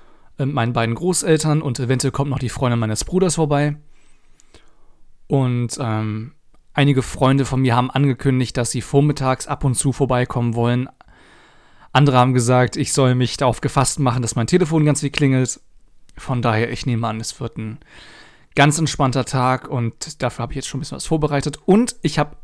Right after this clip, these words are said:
all meine To-Do-Listen umgeschrieben, all den ganzen Unikram und Kirchenkram der letzten, ähm, Tage, der sich angestaut hat, den ich normalerweise natürlich auch am Mittwoch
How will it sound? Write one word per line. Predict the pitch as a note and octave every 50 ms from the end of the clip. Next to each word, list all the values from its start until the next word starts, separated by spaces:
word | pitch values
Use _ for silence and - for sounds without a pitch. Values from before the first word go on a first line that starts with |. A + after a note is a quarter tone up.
| -
all | - E3+ F3 F#3
meine | F#3 F3 F3 D#3
To-Do-Listen | - D#3 C#3+ D#3+ F3 D#3+ C3+ - - C#3+
umgeschrieben, | D3 B2+ B2 B2 B2 - - - C3 A#2+ B2 C3+ C#3+ C#3+ C#3
all | - D3 C#3 C#3+
den | D3 C#3+ C3+ C3
ganzen | C3 C3 C3 C3 - - C3+ B2 A#2+ A#2+ C3 - -
Unikram | D#3 D3 D3 C#3 C3+ - - - - - C#3+ C3 C3 C3 C3 B2+ B2+ B2+ C3 -
und | C3 A#2+ A#2 A#2 - -
Kirchenkram | - D3 D3 - - C3 - - - C3+ C3 B2+ B2+ B2 - - - - - - - - - - - - - - - -
der | C3+ A#2+
letzten, | B2 C#3+ C#3+ - - D#3 D3 C3+ C3 C3 C3 C#3
ähm, | D3 C3+ B2+ A#2+ A#2+ A#2 A#2 B2 D3 - - - - - - - - - - - - - - - - -
Tage, | - C3+ B2+ D#3 D#3 D#3
der | D3+ D3
sich | C3 B2+ - -
angestaut | D3+ F3 G3 F#3+ E3+ - - - B2 A#2+ -
hat, | C#3 A#2+ -
den | C3+ B2
ich | G#2+
normalerweise | - C3+ B2+ C3 C3+ D#3 D#3+ C#3+ C#3+ D3 D3 C#3 C#3+
natürlich | C#3+ C3+ A#2+ - D#3 D3+ C#3+ C#3+
auch | C#3+ B2+ -
am | C3 B2
Mittwoch | C#3 - - - F#3 E3 B2+ A2+ -